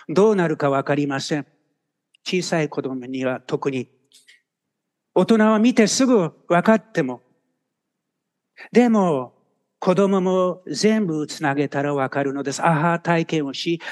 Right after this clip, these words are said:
楽しいのです。私たちは今の神の国の状況をなかなか見えません。「神様何してるの？」と疑問に思うのです。私はそうですよ。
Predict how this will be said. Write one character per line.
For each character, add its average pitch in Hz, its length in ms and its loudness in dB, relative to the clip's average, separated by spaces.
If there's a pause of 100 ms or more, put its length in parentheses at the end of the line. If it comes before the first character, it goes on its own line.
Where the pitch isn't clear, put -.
(120)
楽 180 300 -4
し 220 240 -2
い 226 40 0
の 180 120 -4
で 143 120 -8
す。 - 320 -10 (1300)
私 190 320 4
た 190 100 4
ち 190 160 -2
は 190 280 4 (560)
今 190 260 4
の 185 140 2
神 214 240 2
の 196 120 2
国 208 220 -2
の 196 140 0
状 196 240 2
況 202 240 0
を 202 180 2
な 185 160 2
か 214 160 4
な 214 140 4
か 220 120 2
見 208 140 0
え 214 80 0
ま 214 160 2
せ 220 220 2
ん。 202 120 -4 (800)
「神 262 340 4
様 156 320 2
何 170 280 4
し - 80 -2
て 294 100 4
る 302 80 2
の？」 180 200 0 (1120)
と 170 120 0
疑 156 160 -2
問 156 200 -4
に 165 100 -4
思 170 180 -2
う 175 60 -4
の 185 80 0
で 165 140 -4
す。 - 100 -6
私 190 320 0
は 254 80 4
そ 269 160 0
う 262 60 2
で 190 80 2
す - 160 -6
よ。 190 100 -4